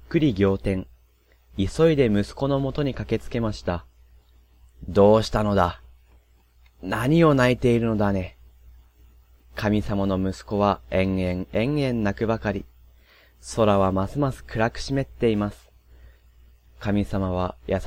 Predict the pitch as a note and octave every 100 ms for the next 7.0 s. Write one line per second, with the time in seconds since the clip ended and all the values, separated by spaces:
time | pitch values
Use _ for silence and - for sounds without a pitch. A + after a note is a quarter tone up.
0 | G#2 - - G#2+ G2+ - - G#2 G2 F#2+
1 | - - G2 F2+ F2+ - - - F#2+ G#2
2 | A#2+ A2+ A#2 A2+ A#2 A2 A2+ - G2 -
3 | _ _ _ _ _ _ _ - G#2+ G2+
4 | A#2+ A2+ A#2 - _ _ _ _ _ _
5 | B2+ A#2 A2+ C#3 C3+ B2+ - - - -
6 | - - - _ - G#2+ G#2 - C3+